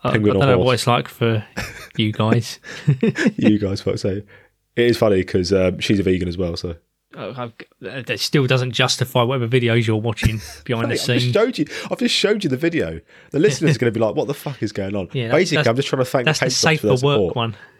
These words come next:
Speaker 2: I'm trying to, I'm trying to thank the patrons for their support. You know, keeping us, keeping us motivated with talking penguins.
Speaker 1: And just talking penguins, nothing
Speaker 2: And just
Speaker 1: else.
Speaker 2: <laughs> moving on to the next, um,
Speaker 1: No one
Speaker 2: the next
Speaker 1: molesting a
Speaker 2: batch of
Speaker 1: budgie or something.
Speaker 2: <laughs> And thank you to the rest of the patrons who, um,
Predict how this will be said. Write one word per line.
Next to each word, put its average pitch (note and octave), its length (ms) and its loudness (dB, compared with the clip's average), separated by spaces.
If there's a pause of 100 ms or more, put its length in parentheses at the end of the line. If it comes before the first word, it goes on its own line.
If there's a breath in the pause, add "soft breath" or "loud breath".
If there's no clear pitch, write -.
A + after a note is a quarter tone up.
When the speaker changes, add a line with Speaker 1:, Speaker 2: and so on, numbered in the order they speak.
Speaker 2:
I'm B2 140 0
trying D#3 220 2
to, C3+ 180 2
I'm B2+ 100 -2
trying D3+ 200 2
to C#3 40 2
thank C3 220 0
the A2+ 80 0
patrons A#2 420 -2
for - 60 0
their G2 80 2
support. G2+ 460 0 (120)
You G2+ 100 -8
know, F2+ 100 0
keeping A2+ 320 0
us, F#2+ 120 0
keeping B2+ 240 0
us G#2 100 0
motivated F#2 580 0 (380 loud breath)
with F2+ 100 -12
talking G#2 320 0
penguins. E2+ 500 -2 (300)
Speaker 1:
And A#2 180 -2
just - 300 0
talking G#2+ 340 -6
penguins, G#2 420 -4
nothing A2 220 -2
Speaker 2:
And G#2 80 -4
just A#2+ 240 2
Speaker 1:
else. - 120 -8
Speaker 2:
<laughs> - 20 -4
moving A#2+ 240 4
on A#2 100 2
to A2 100 -6
the G#2+ 60 4
next, - 460 -2
um, F#2 420 0 (280 loud breath)
Speaker 1:
No A#2+ 120 2
one A#2 100 0
Speaker 2:
the A2 100 2
next A2+ 100 0 (240)
Speaker 1:
molesting G#2+ 60 4
a - 100 0
Speaker 2:
batch - 80 0
of A2 40 4 (200)
Speaker 1:
budgie G#2+ 160 0
or G2+ 40 -6
something. G#2 520 -4 (200)
Speaker 2:
<laughs> - 800 -10
And G#2+ 140 0
thank D#3 180 0
you F3+ 80 4
to D3+ 80 0
the D3 80 2
rest D#3 220 2
of A#2+ 80 2
the - 40 -6
patrons G2 600 0 (240)
who, G2 280 2
um, F#2+ 360 -2